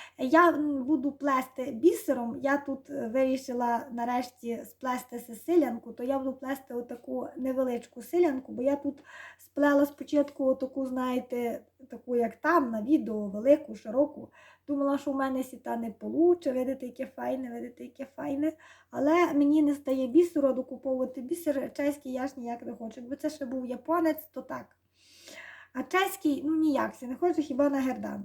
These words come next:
А, ну, але на гердан я собі, е, вже вирішила, я хочу три гердани, ну, я хочу, звісно, більше, але поки що три. І я ще над цим думаю, бо думаю, з гердану не буду розпочинати, то буду плести отаку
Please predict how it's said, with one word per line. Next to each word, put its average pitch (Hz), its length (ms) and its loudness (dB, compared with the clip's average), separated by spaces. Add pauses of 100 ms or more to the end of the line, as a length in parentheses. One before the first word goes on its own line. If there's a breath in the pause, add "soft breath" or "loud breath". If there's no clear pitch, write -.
(100)
А, 240 120 -10
ну, 277 80 -4
але 330 240 2
на 269 120 -2
гердан 254 440 -2
я 254 80 -4
собі, 247 360 -6
е, 240 400 -6 (680 soft breath)
вже 262 240 4
вирішила, 254 420 4
я 240 60 -4
хочу 254 400 -8
три 262 200 -2
гердани, 320 800 0 (160)
ну, 285 140 -2
я 254 100 2
хочу, 247 180 -6
звісно, 247 260 -10
більше, 285 280 4
але 233 100 -4
поки 254 220 -8
що - 140 -12
три. 220 340 -8 (840 loud breath)
І 285 220 4
я 320 300 8
ще 302 120 2
над 269 220 -2
цим 277 260 4
думаю, 202 380 -2
бо 220 180 -10
думаю, 247 340 -4
з 220 60 -6
гердану 285 420 2
не 285 100 4
буду 226 220 -4
розпочинати, - 600 -14
то 262 80 -4
буду 294 240 4
плести 294 400 0
отаку 254 500 -2